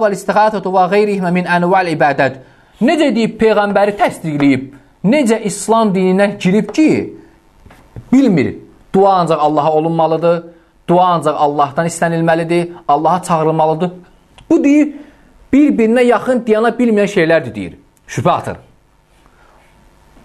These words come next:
فَكَيْفَ يَكُونُ مُلْتَزِمًا لِلطَّاعَ الرَّسُولِ مَنْ عَسَاهُ فِي أَصْلِ الطَّاعَةِ وَأَسَاسِ الدِّينِ. Necə deyir, Peyğəmbərə itaət göstərə bilər ki, əsli din, dinin əslində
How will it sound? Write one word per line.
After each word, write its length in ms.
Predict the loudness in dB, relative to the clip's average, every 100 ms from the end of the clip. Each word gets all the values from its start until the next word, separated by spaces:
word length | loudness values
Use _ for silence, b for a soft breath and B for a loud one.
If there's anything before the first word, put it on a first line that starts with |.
| -10
فَكَيْفَ 440 | -4 -2 0 2 2
يَكُونُ 360 | 2 0 0 0 2
مُلْتَزِمًا 540 | 0 2 0 0 -2 0 0
لِلطَّاعَ 460 | -2 0 0 2 0
الرَّسُولِ 480 | -2 -2 -4 -4 -2
مَنْ 180 | 0 -2
عَسَاهُ 380 | -2 -2 0 -2 -4
فِي 100 | -2
أَصْلِ 260 | -2 -2 -4
الطَّاعَةِ 440 | -2 -2 0 -2
وَأَسَاسِ 440 | -2 -2 0 -2 -2
الدِّينِ. 340 | -6 -4 -4 -6 B B B B
Necə 360 | 2 2 0
deyir, 240 | 0 -2 0
Peyğəmbərə 580 | 0 2 0 2 0 0 -4
itaət 460 | -2 0 2 0 -4
göstərə 400 | -4 -2 0 0
bilər 400 | 0 0 0 -2
ki, 140 | -2 -2 -6 B B B -20 _ -4
əsli 580 | -2 -2 -2 0 2 2
din, 320 | 0 0 0
dinin 280 | 2 2 2
əslində 600 | 0 -2 -2 0 2 2